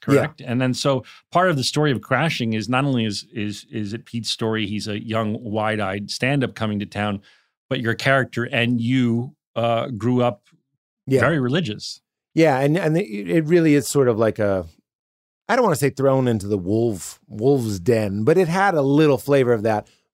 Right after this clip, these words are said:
Speaker 1: more because of how sheltered I was. And, you know, Nate Bargatze was there at the same time as me, and, and he and I bonded a lot over just, like, we're, you know, we're a far way from the, from the church life, which,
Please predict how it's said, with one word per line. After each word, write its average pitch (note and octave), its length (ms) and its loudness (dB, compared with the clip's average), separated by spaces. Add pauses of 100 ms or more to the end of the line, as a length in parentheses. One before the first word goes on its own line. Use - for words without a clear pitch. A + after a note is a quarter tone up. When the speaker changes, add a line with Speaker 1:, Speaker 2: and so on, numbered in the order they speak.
Speaker 1:
more F#3 360 2
because D3+ 440 0
of A#2+ 160 4
how A2 480 -2
sheltered G#2+ 520 -2
I A2+ 200 -4
was. F#2+ 200 -4 (200)
And, G3 120 2
you G#3 60 6
know, E3+ 100 4
Nate D3+ 200 2
Bargatze C3 640 0
was A#2+ 200 0
there A#2+ 180 4
at B2+ 100 0
the G2+ 60 -10
same A2+ 280 -4
time A2 320 -4
as G2+ 160 -4
me, A2 180 -2
and, G#2+ 140 -2
and G#2+ 160 -6
he A#2+ 160 -4
and A#2+ 100 0
I G#2+ 100 -2
bonded G2+ 440 -4
a G2 60 -6
lot F#2+ 340 -4
over F#2+ 240 -4
just, F#2 300 -8
like, F2+ 280 -8 (480)
we're, A2+ 280 0 (100)
you G#2+ 140 -4
know, G2 120 -2
we're A#2+ 220 2
a G#2 60 2
far A2 480 0 (160)
way G#2 240 -2
from F#2 340 -8
the, F2+ 320 -6
from G2 200 -10
the F#2 60 -6
church - 360 -4
life, F2+ 320 -10
which, - 300 -10